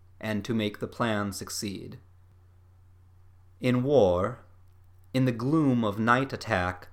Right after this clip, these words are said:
soldiers wear a bright badge on their shoulders to be sure that comrades do not fire on comrades. On that principle, those who cooperate in this program must know each other at a glance.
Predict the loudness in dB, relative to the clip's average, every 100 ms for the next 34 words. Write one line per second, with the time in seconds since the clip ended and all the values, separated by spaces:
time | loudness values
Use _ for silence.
0 | -14 -4 2 2 2 -2 0 4 4 4
1 | 4 4 2 -6 -2 2 4 2 0 -2
2 | -2 -2 -2 0 0 0 -2 -10 -14 -18
3 | -20 -16 -6 -2 -2 0 2 4 4 0
4 | 0 2 2 2 0 -2 -4 -4 -2 0
5 | -2 2 4 4 2 -2 -4 -6 -4 -2
6 | 0 -2 -8 -10 -12 -16 -20 -20 -20 -20
7 | -20 -20 -20 -20 -20 -20 -16 -4 0 0
8 | 0 -2 -4 -4 0 0 2 0 0 -6
9 | -4 2 4 4 2 2 0 -4 -6 0
10 | 0 2 0 0 -2 -2 -2 -6 -6 -2
11 | 0 -2 -4 -4 -2 -2 -2 -6 -2 0
12 | -2 -6 -14 -18